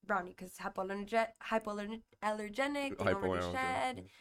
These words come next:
Speaker 1: And then that's why I had him. So I've had him since I was fifteen. And then Onyx was kinda like, I went to an adoption center and I saw so many dogs and I didn't like any of, not that I didn't like, I just didn't connect with a lot of them.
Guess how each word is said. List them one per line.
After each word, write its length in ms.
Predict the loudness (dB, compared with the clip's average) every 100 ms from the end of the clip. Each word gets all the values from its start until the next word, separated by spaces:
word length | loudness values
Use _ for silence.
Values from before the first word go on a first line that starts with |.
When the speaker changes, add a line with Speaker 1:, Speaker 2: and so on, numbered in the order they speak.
| -20 -20 _ _ -2
Speaker 1:
And 160 | 2 4
then 120 | 8
that's 200 | 6 6
why 120 | 2
I 40 | 2
had 200 | 0 -2
him. 180 | -4 -4
So 260 | -4 -4
I've 140 | -4 -6
had 120 | -8
him 140 | -8
since 200 | -12 -12
I 60 | -12
was 100 | -12
fifteen. 380 | -14 -14 -18 -18 _ _ _ -8
And 200 | -4 0
then 460 | 2 2 0 -2 -8 _ _ _ _ _ _ _ 8
Onyx 580 | 10 10 8 4 2 -2
was 180 | -2
kinda 280 | 2 4 6
like, 380 | 6 6 2 -4 4
I 140 | 8
went 220 | 10 8
to 80 | 6
an 80 | 2
adoption 480 | 6 6 6 0 -2
center 460 | -4 -2 -4 -4 -8 _ _ _ _ 2
and 480 | 4 6 4 0 -6 0
I 80 | 0
saw 260 | 6 8 8
so 180 | 8 4
many 200 | 4 6
dogs 380 | 6 6 2
and 80 | -2
I 40 | -4
didn't 240 | -4 -2
like 220 | -2 -2 -4
any 200 | -4 -6
of, 120 | -8 _ _
not 200 | 4 4 6
that 80 |
I 60 | 6
didn't 260 | 6 6 8
like, 180 | 8 6
I 80 |
just 160 | 2 2
didn't 180 | 0 0
connect 400 | 0 0 -2 -4
with 160 | -2
a 40 | 6
lot 180 | 6 6
of 180 | 2
them. 240 | 0 -2